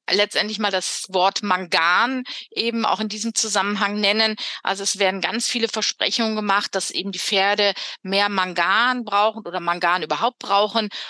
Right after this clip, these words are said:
ähm, bei P S S M. Und da muss man natürlich ganz klar sagen, Mangan ist ein essentielles Spurenelement, was für ganz verschiedene Funktionen auch im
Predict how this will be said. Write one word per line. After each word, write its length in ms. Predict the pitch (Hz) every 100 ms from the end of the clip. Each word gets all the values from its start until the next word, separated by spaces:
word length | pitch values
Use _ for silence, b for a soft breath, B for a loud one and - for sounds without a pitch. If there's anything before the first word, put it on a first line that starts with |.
| B
ähm, 440 | - 185 190 185 160
bei 220 | 170 175
P 220 | 175 214
S 140 | 190 -
S 140 | 165
M. 380 | - 156 233 269 B B -
Und 80 |
da 60 | 196
muss 180 | 214 233
man 120 | 214
natürlich 360 | 202 220 202 -
ganz 280 | 180 233
klar 160 | - 208
sagen, 280 | 180 190 220
Mangan 460 | 196 175 180 214
ist 220 | - 190 135
ein 120 | 180
essentielles 680 | - - 196 - 190 175 -
Spurenelement, 840 | - 220 294 302 277 262 247 240 B B -
was 180 | 190 -
für 220 | 208 196
ganz 240 | 170 202
verschiedene 480 | 202 - 208 214 214
Funktionen 720 | - 196 - 254 277 262 247
auch 380 | 208 165 185 180
im 340 | - 185 190